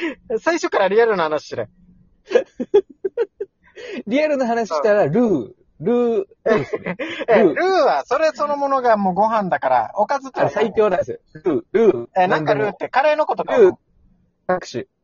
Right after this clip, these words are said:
Speaker 2: 各種ルー。
Speaker 1: え？各種ルーってなんだばや。<laughs> え、シチューも、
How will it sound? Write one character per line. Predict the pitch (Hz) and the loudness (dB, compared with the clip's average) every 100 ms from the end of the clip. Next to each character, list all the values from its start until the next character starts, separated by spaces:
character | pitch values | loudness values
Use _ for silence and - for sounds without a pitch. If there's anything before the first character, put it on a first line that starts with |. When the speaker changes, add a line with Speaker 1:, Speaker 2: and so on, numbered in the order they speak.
| _ | _
Speaker 2:
各 | - - 220 | -6 -4 -2
種 | 131 | -2
ル | 117 110 | -4 -4
ー。 | |
Speaker 1:
え？ | 98 | -4
各 | 302 - | -4 -4
種 | - 226 | -4 0
ル | 226 220 | 2 2
ー | |
っ | |
て | 220 | 0
な | 170 | -2
ん | 165 | -4
だ | 143 | -2
ば | |
や。 | 110 - | -2 -6
<laughs> | - - 320 330 359 - 392 - | -16 -14 -10 -8 -6 -4 -2 2
え、 | 320 - - _ - - | 2 0 -10 _ -20 -20
シ | - - | -16 -14
チ | - 320 | -2 0
ュ | |
ー | 294 | 2
も、 | 277 262 226 | 4 2 0